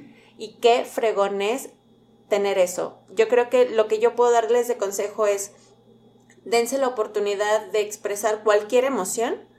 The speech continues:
y las que son, digamos, negativas o no positivas,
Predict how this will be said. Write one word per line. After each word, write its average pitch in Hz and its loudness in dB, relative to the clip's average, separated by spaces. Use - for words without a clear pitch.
y 247 0
las 233 4
que 226 0
son, 262 -2
digamos, 220 -2
negativas 214 -2
o 202 2
no 214 0
positivas, 226 0